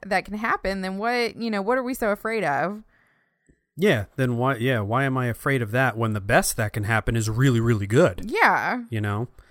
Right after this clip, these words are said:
Speaker 2: And, um, oh, another thing you said to me in the very beginning when I was starting my business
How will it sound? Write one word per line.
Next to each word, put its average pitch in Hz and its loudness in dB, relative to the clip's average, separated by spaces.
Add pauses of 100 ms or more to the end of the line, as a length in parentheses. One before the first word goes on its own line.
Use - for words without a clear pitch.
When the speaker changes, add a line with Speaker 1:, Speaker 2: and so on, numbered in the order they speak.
(420)
Speaker 2:
And, 110 0
um, 104 -2 (1000)
oh, 143 6
another 139 2
thing 120 0
you 110 0
said 120 0
to 113 -2
me 110 0
in 107 0
the 104 -2
very 117 2
beginning 113 0
when 107 0
I 104 0
was 104 -2
starting 113 -2
my 104 -2
business 104 -6